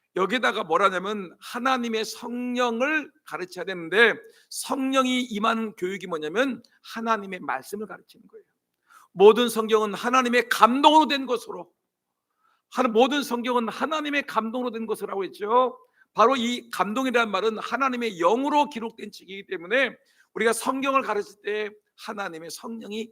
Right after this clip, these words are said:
임한다는 것입니다. 그래서 이 에밀 브루너라는 유명한 이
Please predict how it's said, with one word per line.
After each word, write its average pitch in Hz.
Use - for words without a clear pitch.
임한다는 135
것입니다. -
그래서 262
이 254
에밀 202
브루너라는 220
유명한 240
이 202